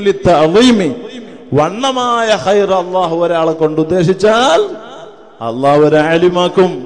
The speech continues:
അപ്പൊ ആലിമീങ്ങളുടെ ആ വലിയ ഖൈർ അത് വളരെ വലുതാണ്, അല്ലാത്തവരെ കൊണ്ട്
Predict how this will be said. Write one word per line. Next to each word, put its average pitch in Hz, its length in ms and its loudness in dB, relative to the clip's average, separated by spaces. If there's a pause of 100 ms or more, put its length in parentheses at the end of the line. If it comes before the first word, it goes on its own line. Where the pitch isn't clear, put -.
(840)
അപ്പൊ 131 120 -2 (140)
ആലിമീങ്ങളുടെ 240 800 -2 (720)
ആ - 20 0 (220)
വലിയ 208 420 -2 (260)
ഖൈർ 208 300 2 (1040)
അത് 156 120 -8 (120)
വളരെ 214 420 2
വലുതാണ്, 180 520 2 (760)
അല്ലാത്തവരെ 180 600 -8
കൊണ്ട് 160 180 -6